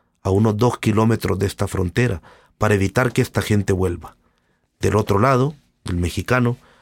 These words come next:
las autoridades no los dejan establecerse dentro del territorio. Esta gente sin país. No pueden volver por el suyo, porque es área natural protegida. No pueden avanzar en el otro, porque no es el suyo.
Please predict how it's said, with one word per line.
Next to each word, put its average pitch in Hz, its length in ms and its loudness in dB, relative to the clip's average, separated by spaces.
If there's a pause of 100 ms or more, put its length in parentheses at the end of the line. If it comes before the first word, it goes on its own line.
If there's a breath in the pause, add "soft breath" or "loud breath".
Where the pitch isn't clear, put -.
(140 soft breath)
las 104 160 0
autoridades 104 520 2
no 117 140 4
los 117 160 2
dejan 123 280 2
establecerse 101 800 0
dentro 92 280 -4
del 87 120 -6
territorio. 87 600 -4 (880)
Esta 123 300 2
gente 120 340 2
sin 101 180 2
país. 120 500 -2 (580)
No 113 180 2
pueden 147 280 4
volver 123 340 4
por 120 140 2
el 101 80 0
suyo, 170 440 2 (420 soft breath)
porque 104 280 0
es 113 60 2
área 123 220 4
natural 110 400 2
protegida. 104 640 -2 (580)
No 120 200 4
pueden 160 280 6
avanzar 104 420 2
en 98 100 2
el 98 100 2
otro, - 340 -4 (520)
porque - 240 0
no 110 100 2
es 98 60 2
el 98 80 0
suyo. 101 380 -4